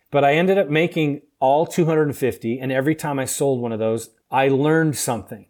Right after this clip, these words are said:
because I would tell the person that I sold it to, "I need feedback. I'm gonna sell this thing to you for a discount, but I want you to tell me, what would that look like if it was perfect to you?" So what came back to me was wireless. I don't need a cord.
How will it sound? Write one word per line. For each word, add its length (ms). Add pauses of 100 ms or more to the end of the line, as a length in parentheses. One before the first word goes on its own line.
because 300
I 100
would 180
tell 340
the 140
person 440
that 100
I 40
sold 340
it 120
to, 360
"I 180
need 320
feedback. 680 (140)
I'm 160
gonna 120
sell 280
this 140
thing 180
to 120
you 80
for 160
a 60
discount, 580 (320)
but 100
I 60
want 280
you 80
to 60
tell 260
me, 260 (280)
what 240
would 140
that 220
look 240
like 200
if 100
it 80
was 140
perfect 540
to 80
you?" 200 (300)
So 140
what 160
came 160
back 200
to 60
me 100
was 300 (200)
wireless. 680 (320)
I 100
don't 120
need 120
a 60
cord. 440